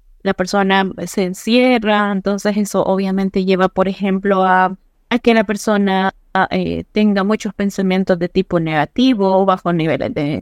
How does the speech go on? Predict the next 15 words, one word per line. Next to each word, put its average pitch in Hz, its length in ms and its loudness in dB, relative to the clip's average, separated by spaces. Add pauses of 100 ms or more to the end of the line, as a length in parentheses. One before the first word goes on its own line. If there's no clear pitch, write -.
energía, 185 960 0 (380)
desorden 185 680 0
en 165 180 -2
el 147 100 -4
sueño, 220 800 2 (360)
en 214 160 2
el 185 140 4
apetito, 262 720 0 (1200)
este, 165 360 -4
mucho 202 320 2
cansancio, 202 920 0
o 190 100 2
la 196 120 0
persona, 196 500 -2
pues, 196 320 0